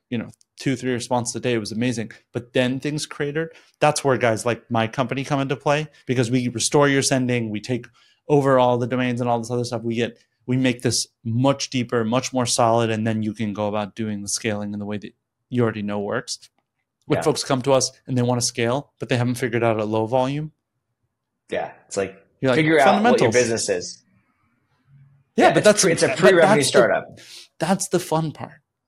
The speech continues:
Speaker 1: That's the
Speaker 2: Yeah.
Speaker 1: exciting part. That's why we all do this, because figuring out how to get people interested in what you're working on and potentially pay you money for it, which
Speaker 2: Yeah.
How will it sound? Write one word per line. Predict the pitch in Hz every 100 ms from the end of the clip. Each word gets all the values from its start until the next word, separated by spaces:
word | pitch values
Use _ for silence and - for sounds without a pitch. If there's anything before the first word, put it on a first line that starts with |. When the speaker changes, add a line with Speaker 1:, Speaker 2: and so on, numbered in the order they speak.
| _ _ _
Speaker 1:
That's | 170 185
the | 95
Speaker 2:
Yeah. | -
Speaker 1:
exciting | - 165 196 -
part. | - 92 _ _ _
That's | 165 175
why | 143 151 151
we | 143
all | 139 131
do | 110 151
this, | - - - _ _ _ _ _ _ _ _
because | 139 127 123 120 - _ _ _
figuring | - 151 147 156 147
out | 143
how | 123 123 123
to | 123 117
get | 110 127 117 -
people | 131 120 -
interested | 123 120 - 117
in | 110
what | 113
you're | 131 113
working | 120 120 113
on | 113 110
and | 104 101 _
potentially | - 127 123 123
pay | 113 113
you | 110
money | 107 110
for | 120 147 151
it, | 165 _ _ _ _ _ _ _ _ _ _ _ _ _
which | 127 123 - - _ _
Speaker 2:
Yeah. | _